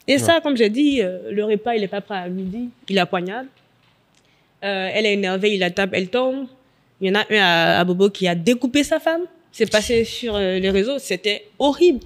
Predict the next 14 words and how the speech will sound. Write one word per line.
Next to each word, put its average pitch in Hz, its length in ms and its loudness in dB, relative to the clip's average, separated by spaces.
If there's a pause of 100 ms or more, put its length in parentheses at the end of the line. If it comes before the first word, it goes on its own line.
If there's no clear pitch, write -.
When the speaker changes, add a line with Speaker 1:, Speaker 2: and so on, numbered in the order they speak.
(460)
Speaker 1:
Et 262 160 4
à 214 120 2
cause 370 280 4
du 277 80 4
confinement, 247 520 0
il 262 60 2
y 220 40 4
a 196 60 2
eu 220 80 0
beaucoup 320 600 0 (440)
de 254 100 -2
cas 302 200 -4
comme 294 200 -4
ça. 294 200 -18